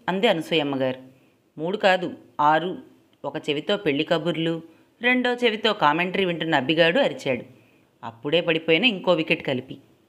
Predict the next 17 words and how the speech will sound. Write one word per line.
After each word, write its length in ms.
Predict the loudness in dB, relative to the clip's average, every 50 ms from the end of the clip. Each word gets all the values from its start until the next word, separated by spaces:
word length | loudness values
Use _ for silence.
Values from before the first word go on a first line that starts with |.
| _ _ _ _ _ _ _ _ _ _ _ _ _ _ _ _ _ _ _ -6
"అదేమిటి, 800 | -4 -2 0 0 -2 -2 -4 -4 -2 -2 0 -2 -4 -4 -8 -14 _ _ _ -4 0
ఆరంటాడేమిటి?" 1200 | 2 2 4 2 2 2 4 4 4 4 4 0 -2 -4 -2 -2 0 0 0 -2 -4 -8 -10 -10 -6 -4
అంది 200 | -2 0 0 2
సావిత్రి 420 | 4 4 4 4 2 -2 0 4
గారు 160 | 4 4 4
అనుమానంగా. 720 | 4 0 0 0 -2 -2 -2 -2 -4 -4 -4 -6 -6 -10 -16 -20 _ _ _ _ _ _ _ _ _ _ _ _ _ _ _ _ _ _ _ _ _ -4
"వాడి 220 | -2 0 0 0 -2
తలకాయ్," 720 | -2 2 4 4 4 2 2 2 2 2 2 0 -2 -8 -14 -18 -10 -6
అనబోయి, 640 | -2 -2 0 0 2 2 2 2 0 -2 -4 -6 -10 -14 -20 -20 _ _ _ _ -8
మళ్ళీ 380 | -6 -4 -4 -2 0 0 0 2
తమ్ముణ్ణి 420 | 2 2 2 2 0 -2 -4 -4
కాబోయే 520 | 0 4 4 4 4 2 0 -2 0 0 0
అత్తగారి 440 | -2 -2 -2 -2 0 2 2 0
ముందు 340 | 0 -2 -2 0 -2 0 2 2
అవమానించడం 640 | 2 2 2 2 0 0 0 -2 -6 -4 -4 -2 -2
ఇష్టం 360 | -2 -4 -6 -4 -4 0 0
లేక, 440 | 0 0 2 2 0 0 0 -2